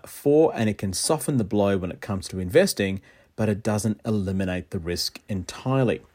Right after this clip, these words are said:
Uh, now, what are the things that Kelly criterion can't do? It's really important. It can't predict market crashes. You're still on your own there. It can't pick you specific E T Fs or shares or whatever asset class you want to invest it in.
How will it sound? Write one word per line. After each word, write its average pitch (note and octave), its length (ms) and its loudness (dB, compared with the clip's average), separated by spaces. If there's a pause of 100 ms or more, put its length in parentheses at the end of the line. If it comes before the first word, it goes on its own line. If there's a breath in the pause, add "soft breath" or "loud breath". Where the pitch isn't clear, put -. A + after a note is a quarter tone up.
(480 loud breath)
Uh, G#2 280 2
now, A#2 120 2
what D3 120 6
are E3 40 6
the D3+ 100 4
things C#3 240 2
that - 160 0
Kelly B2 220 2
criterion A#2+ 560 2
can't E3+ 420 -2
do? C4 140 2
It's - 160 -2
really C3 120 4
important. C3 380 2
It - 220 -6
can't E3 420 -4
predict C3+ 380 2
market C3 340 -2
crashes. - 580 -2 (180)
You're G#2+ 60 -6
still B2+ 220 2
on B2+ 120 4
your A#2 140 4
own A2 200 2
there. A#2+ 320 0 (440 soft breath)
It - 260 0
can't C#3 580 -2
pick - 340 -4
you A2+ 140 4
specific A2 580 -2
E A2+ 160 0
T G#2+ 200 0
Fs G#2 220 -2
or F#2 120 -2
shares G#2 420 0
or F#2+ 40 -2
whatever G2 360 0
asset G#2 260 -4
class G2 320 -6
you G2 60 -8
want F#2+ 120 -4
to F#2 40 -4
invest A2+ 300 0
it C3+ 80 4
in. C3+ 220 0